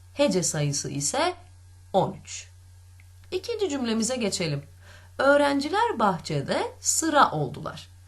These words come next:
Bu cümledeki sözcük sayısı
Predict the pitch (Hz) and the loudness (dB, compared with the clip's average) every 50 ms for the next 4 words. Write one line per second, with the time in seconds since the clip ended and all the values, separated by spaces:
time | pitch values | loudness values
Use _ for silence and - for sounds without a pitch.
0 | - - - - 247 269 381 466 466 - 403 381 339 311 285 254 220 226 208 - | -20 -20 -16 -12 -6 -4 -4 -4 -2 -2 -2 -2 0 -2 -2 -2 -2 -2 -4 -2
1 | - 220 208 180 147 - - - - - - - 311 311 320 302 302 359 359 - | -2 0 0 0 -2 -6 -14 -18 -12 -8 -6 -2 -2 -2 -2 -2 -4 -6 -6 -4
2 | - 349 311 294 277 262 - - 240 220 220 - | -4 -2 0 0 0 0 0 0 0 -2 -2 -4